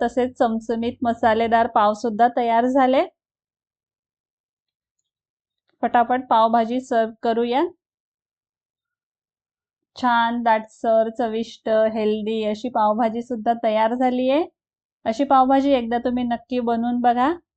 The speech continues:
आणि एकदा बनवली तर नेहमी तुम्ही घरीच पावभाजी बनवून खाल, इतकी टेस्टी होते.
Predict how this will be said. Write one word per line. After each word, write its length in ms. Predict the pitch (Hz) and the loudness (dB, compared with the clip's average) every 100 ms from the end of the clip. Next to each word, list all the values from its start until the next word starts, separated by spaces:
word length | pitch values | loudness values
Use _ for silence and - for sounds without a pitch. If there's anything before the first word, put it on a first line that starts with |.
| _ _ _ | _ _ _
आणि 180 | 208 247 | -4 -4
एकदा 220 | 233 214 233 | -2 2 2
बनवली 420 | 240 254 277 247 240 | 2 2 2 0 -2
तर 120 | 240 | -4
नेहमी 340 | 240 233 240 | -2 -4 -4
तुम्ही 260 | 240 240 247 | -4 -4 -4
घरीच 380 | 240 233 247 254 | -4 -4 -4 -4
पावभाजी 460 | 247 233 247 247 262 | -2 0 -2 -2 -2
बनवून 420 | 247 240 247 254 254 | -2 -2 -2 -2 -2
खाल, 220 | 254 311 - | -2 -2 -6
इतकी 340 | 233 _ 254 | -14 _ -8
टेस्टी 460 | 254 240 240 - 269 | -4 -6 -6 -4 -2
होते. 360 | 254 233 262 | 0 -2 -2